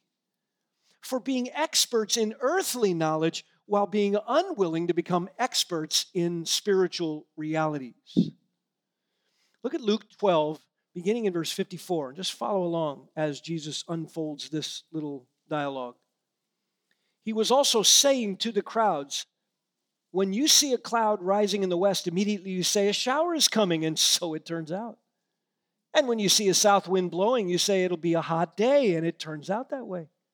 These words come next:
You hypocrites,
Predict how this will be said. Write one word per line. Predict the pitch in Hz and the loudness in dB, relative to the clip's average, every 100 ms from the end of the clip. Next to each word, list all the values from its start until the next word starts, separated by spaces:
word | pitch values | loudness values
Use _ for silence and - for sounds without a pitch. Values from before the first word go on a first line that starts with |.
| _ _ _ _ _ _ _ _ _ | _ _ _ _ _ _ _ _ _
You | 147 214 269 277 269 262 _ _ _ | -8 -6 -4 -6 -10 -16 _ _ _
hypocrites, | 254 - 240 - 139 - _ - | -6 -6 -8 -12 -20 -20 _ -20